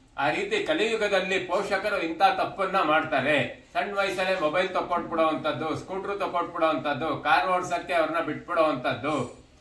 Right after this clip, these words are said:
ಪಾಕೆಟ್ ಮನಿ ಅನ್ನೋ ನೆಪದಲ್ಲಿ ಸಿಕ್ಕಾಪಟ್ಟೆ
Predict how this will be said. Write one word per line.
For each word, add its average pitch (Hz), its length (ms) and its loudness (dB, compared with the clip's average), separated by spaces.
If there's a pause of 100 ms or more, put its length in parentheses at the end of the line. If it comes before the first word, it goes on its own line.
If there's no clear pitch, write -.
(300)
ಪಾಕೆಟ್ 196 460 2
ಮನಿ 190 140 0
ಅನ್ನೋ 175 220 0
ನೆಪದಲ್ಲಿ 175 560 0
ಸಿಕ್ಕಾಪಟ್ಟೆ 180 600 0